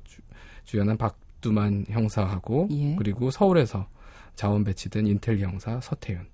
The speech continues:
Speaker 2: 음.
Speaker 1: 예, 김상경 씨가 연기를 했죠.
Speaker 2: 네.
Speaker 1: 이 지역 토박이 형사인 박두만 형사의 그 수사 기법하고 그다음에 서태윤 형사의 수사 기법이 충돌을 하면서 서로 갈등을 일으키고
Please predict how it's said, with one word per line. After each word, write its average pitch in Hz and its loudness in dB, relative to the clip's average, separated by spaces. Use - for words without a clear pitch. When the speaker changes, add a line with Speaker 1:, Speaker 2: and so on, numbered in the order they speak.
Speaker 2:
음. 147 -2
Speaker 1:
예, 107 -8
김상경 110 4
씨가 92 -8
연기를 98 -2
했죠. 143 0
Speaker 2:
네. 151 2
Speaker 1:
이 117 4
지역 156 4
토박이 147 4
형사인 120 2
박두만 104 4
형사의 107 0
그 92 -4
수사 - 2
기법하고 98 -4
그다음에 87 -6
서태윤 131 2
형사의 98 -4
수사 - -2
기법이 117 -4
충돌을 123 0
하면서 101 0
서로 110 -4
갈등을 107 0
일으키고 - -10